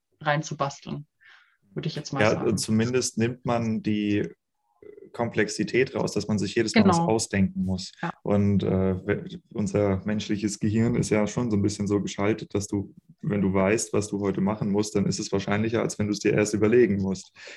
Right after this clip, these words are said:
Speaker 1: Richtig.
Speaker 2: Ähm,
Speaker 1: <laughs>
Speaker 2: okay, Hashtag Wine Wednesday. Ähm,
Speaker 1: Mhm.
Speaker 2: ich hab, ich weiß, dass es das gibt, ähm, aus deiner eigenen Erfahrung. Wenn viele Winzer das parallel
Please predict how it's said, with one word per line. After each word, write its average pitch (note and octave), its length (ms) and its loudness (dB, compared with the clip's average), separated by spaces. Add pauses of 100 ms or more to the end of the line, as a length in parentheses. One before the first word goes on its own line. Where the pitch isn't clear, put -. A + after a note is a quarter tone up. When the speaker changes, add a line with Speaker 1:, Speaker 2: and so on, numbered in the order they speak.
(180)
Speaker 1:
Richtig. D#3+ 540 0 (320)
Speaker 2:
Ähm, F#2+ 480 4 (720)
Speaker 1:
<laughs> - 300 -12
Speaker 2:
okay, A2 420 0 (520)
Hashtag B2+ 600 -2
Wine A2 280 2
Wednesday. G#2 560 0 (640)
Ähm, G2+ 240 4
Speaker 1:
Mhm. - 340 0 (880)
Speaker 2:
ich - 220 -6
hab, C3+ 240 -2 (140)
ich - 340 -6
weiß, B2+ 300 4
dass - 180 -2
es - 120 -4
das A2+ 220 -2
gibt, - 380 -4 (100)
ähm, G#2+ 540 -2 (640)
aus A2 200 -2
deiner A#2 260 0
eigenen B2+ 320 0
Erfahrung. G2+ 640 0 (400)
Wenn A2 480 0
viele C#3 360 2
Winzer C#3 320 2
das A2+ 200 -2
parallel A2 840 -2